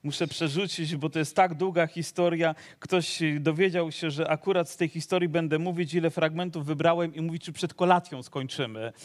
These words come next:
Ja mówię, mam nadzieję, że tak. A więc otwórzcie sobie Biblię na trzydziestym siódmym rozdziale, e, pierwszej Księgi Mojżeszowej i oto dowiadujemy się, że Jakub mieszkał w ziemi, gdzie ojciec jego był gościem, w ziemi kananejskiej.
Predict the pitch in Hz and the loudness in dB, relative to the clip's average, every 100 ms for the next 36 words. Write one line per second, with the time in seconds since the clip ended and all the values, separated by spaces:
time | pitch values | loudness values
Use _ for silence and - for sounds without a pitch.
0 | - 156 160 151 175 202 185 143 165 160 | -6 -2 0 4 4 4 -2 0 0 0
1 | 151 147 143 135 101 - 131 160 175 - | 0 -2 -4 -4 -4 -4 -4 -2 -6 -10
2 | - - - 247 - 180 - 160 147 151 | -6 -6 -4 -6 -2 -2 -2 0 0 -2
3 | 214 185 170 156 - 156 180 180 165 202 | 0 0 2 -2 -4 -4 -2 -2 -4 -4
4 | 180 175 151 139 139 180 165 147 - - | -2 -2 -2 -2 4 4 4 0 -6 -20
5 | - - - 156 147 151 180 - 160 - | -20 -20 2 4 4 2 -2 0 -4 -2
6 | 175 156 160 156 147 151 190 175 170 151 | -4 0 0 0 0 0 0 4 2 0
7 | - - - 175 208 196 170 165 151 156 | -12 -20 0 2 2 0 0 0 0 2
8 | 190 185 180 160 156 143 156 180 196 170 | 2 2 -2 -4 -4 -2 2 2 2 -4
9 | 147 156 175 - 160 135 143 185 180 147 | -4 -2 -2 -2 -4 -2 0 0 -2 -4
10 | 127 151 165 160 139 151 143 135 135 139 | -2 -2 -2 -4 -2 -2 -2 -2 -2 0
11 | 185 165 - 139 135 135 127 131 131 165 | 0 -2 -6 -6 -4 -4 -2 -2 0 2
12 | 185 175 - 156 | 0 -2 -4 -4